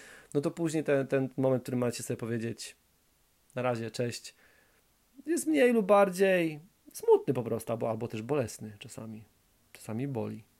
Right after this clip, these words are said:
E, dlatego, dlatego ta samotność. Dalej, rzecz, która, z którą, to, dlatego się śmieję, że dobrze, że nagrywam to dzisiaj.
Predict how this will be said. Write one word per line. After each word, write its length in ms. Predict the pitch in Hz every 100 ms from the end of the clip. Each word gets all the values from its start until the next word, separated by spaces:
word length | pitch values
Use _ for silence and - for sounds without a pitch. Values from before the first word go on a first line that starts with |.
| _ _ _ - _ _ _ _ _ _ -
E, 340 | 123 - - -
dlatego, 440 | 127 123 139 131
dlatego 280 | 127 143 139
ta 80 | 127
samotność. 640 | 139 123 - 113 - - -
Dalej, 420 | 156 147 113 110 - 139 131
rzecz, 240 | 131 170 -
która, 340 | 165 160 147
z 60 | 143
którą, 320 | 147 143 139
to, 100 | 139 131 131
dlatego 300 | 131 139 123
się 80 |
śmieję, 260 | - 135 131
że 120 | 123
dobrze, 220 | 123 117
że 60 | 123
nagrywam 320 | 120 120 120
to 100 | 127
dzisiaj. 480 | 131 170 127 110